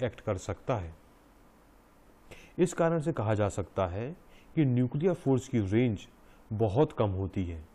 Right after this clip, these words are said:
वह डिस्टेंस के साथ यह फोर्स बहुत तेजी से घटता है। फिजिक्स में क्वांटम फील्ड थ्योरी से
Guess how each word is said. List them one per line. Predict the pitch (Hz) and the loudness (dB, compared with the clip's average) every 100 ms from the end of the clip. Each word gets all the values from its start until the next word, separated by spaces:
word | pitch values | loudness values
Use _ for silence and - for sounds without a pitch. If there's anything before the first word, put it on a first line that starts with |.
| - _ _ - - - - - - 131 | -20 _ _ -20 -20 -20 -20 -20 -8 2
वह | 131 | 2
डिस्टेंस | 110 107 - 113 101 | 2 -2 0 0 0
के | - | -2
साथ | 104 98 113 131 | -2 0 -2 -2
यह | 98 104 | 0 0
फोर्स | 98 113 151 170 - - - - | 0 2 0 0 -10 -20 -20 -6
बहुत | 104 95 139 135 | -4 -2 -2 -2
तेजी | 123 107 117 | 0 0 0
से | - 113 | -2 -2
घटता | 92 - 120 101 | -4 -6 -6 -6
है। | 78 - - - - - - - - - - - - - - - - - - - - - - - - - - - - - - - - - - | -8 -18 -20 -20 -20 -20 -20 -20 -20 -20 -20 -20 -20 -20 -20 -20 -20 -20 -20 -20 -20 -20 -20 -20 -20 -20 -20 -20 -20 -20 -20 -20 -20 -20 -4
फिजिक्स | 113 104 101 - | 0 2 0 -2
में | 113 151 185 - - - - | -4 -6 -10 -20 -20 -20 -6
क्वांटम | 123 156 175 208 | 0 0 0 -2
फील्ड | 165 165 165 165 | -2 0 2 2
थ्योरी | - 120 131 143 | 2 4 4 2
से | - 101 | 0 -4